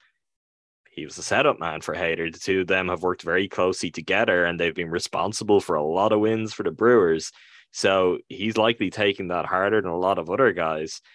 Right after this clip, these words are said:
But I, I think where there's a way where we could, or any Brewers fan, or even, maybe even the organization could have spun it to themselves as, "Look, Devin's shown how good he is. Now's his time to step up. I'm sure he'll be thrilled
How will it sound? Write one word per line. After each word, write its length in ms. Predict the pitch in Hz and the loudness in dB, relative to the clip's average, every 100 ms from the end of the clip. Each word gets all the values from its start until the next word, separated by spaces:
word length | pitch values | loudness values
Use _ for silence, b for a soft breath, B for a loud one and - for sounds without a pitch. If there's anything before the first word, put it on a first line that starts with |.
| b b _ | b b _
But 160 | 104 98 | 2 4
I, 100 | 98 | 2
I 80 | 104 | 0
think 220 | 110 117 | 0 0
where 100 | 120 | 4
there's 200 | 104 101 | 4 4
a 60 | 95 | 2
way 460 | 92 95 101 95 90 | 2 2 2 2 2
where 520 | 87 87 85 82 73 - _ | 0 -2 -4 -4 -6 -14 _
we 380 | 80 87 95 101 | -12 -6 -6 -8
could, 360 | - 101 101 | 0 4 4
or 140 | 92 78 | 4 0
any 280 | 85 101 101 | -2 -2 -2
Brewers 440 | 92 95 98 92 | 2 4 4 4
fan, 220 | 98 92 | 0 0
or 160 | 87 90 | 0 0
even, 200 | 101 110 | 0 -2
maybe 320 | 80 92 117 | -8 -4 0
even 280 | 117 123 127 | 2 2 2
the 120 | 104 | 4
organization 640 | 113 113 104 95 110 110 82 | 4 4 4 2 2 2 -2
could 180 | 107 | 0
have 80 | 107 | 0
spun 280 | - - 101 | 0 -2 0
it 120 | 101 | -2
to 80 | - | -4
themselves 480 | 80 - 98 104 90 | -6 -2 0 0 -2
as, 180 | 80 110 | -4 2
"Look, 320 | 151 139 - b b b b _ - | 2 2 -4 b b b b _ 2
Devin's 340 | 113 143 147 | 4 4 2
shown 220 | - 147 147 | 2 2 4
how 140 | 147 | 4
good 240 | 127 139 | 6 6
he 120 | 147 127 | 6 6
is. 460 | 117 120 - - | 6 4 0 -14
Now's 320 | - 110 123 117 | -4 0 2 2
his 160 | 123 | 0
time 220 | - 113 104 | 0 -2 -2
to 80 | |
step 340 | 101 - 101 98 | -6 0 0 2
up. 200 | 92 87 | -2 -2
I'm 100 | 90 | -4
sure 280 | - 127 117 | 2 4 6
he'll 160 | 120 | 4
be 120 | 110 87 | 0 -6
thrilled 520 | - 107 107 92 | -2 2 4 2